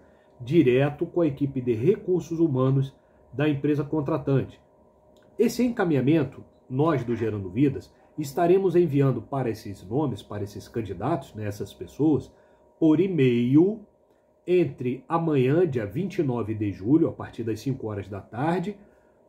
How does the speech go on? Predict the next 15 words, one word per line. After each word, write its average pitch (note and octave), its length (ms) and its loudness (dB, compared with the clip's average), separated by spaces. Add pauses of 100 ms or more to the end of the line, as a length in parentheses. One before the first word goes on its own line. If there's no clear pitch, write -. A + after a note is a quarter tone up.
podendo C3+ 380 4
ser A#2 220 -6
enviado G2+ 400 -6
no F#2 120 -12
sábado, B2 560 -4
no A2+ 160 -4
domingo, A2+ 680 0
no F#3 180 4
máximo G3+ 600 -2
até F3+ 300 0
segunda-feira, E3+ 880 4
dia B2 160 -4
primeiro A#2+ 500 -2
de B2 100 -4
agosto, C#3 440 -2